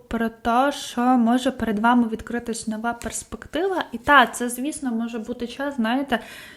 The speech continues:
не про стрімкий рух, не про отримання значимих результатів, але це про період саме тої рефлексії, який буде вам потрібний для того, щоб вас пропустити на новий рівень. Тому цей рік в плані, знаєте,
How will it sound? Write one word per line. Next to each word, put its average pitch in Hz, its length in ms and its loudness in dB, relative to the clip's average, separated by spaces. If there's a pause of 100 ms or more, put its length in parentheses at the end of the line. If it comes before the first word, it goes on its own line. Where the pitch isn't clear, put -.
(120)
не 247 300 6
про 240 280 -6
стрімкий 240 640 0
рух, 302 460 -2 (240)
не 254 240 2
про 254 280 -4
отримання 233 540 2
значимих 220 760 0
результатів, 262 640 -8 (420)
але 233 280 -4
це 285 360 -2 (160)
про 254 440 0
період 262 460 -2
саме 233 340 2
тої 240 340 2
рефлексії, 220 640 -4
який 233 300 -2
буде 226 300 -6
вам 208 240 -6
потрібний 247 440 -8
для 208 120 -6
того, 240 240 -6
щоб 214 200 -12
вас 233 220 -4
пропустити 214 760 -6
на 233 480 0
новий 226 580 -2 (360)
рівень. 226 500 -6 (220)
Тому 247 300 0
цей 226 280 -4
рік 320 260 0
в - 80 -20
плані, 277 480 -4
знаєте, 240 580 -4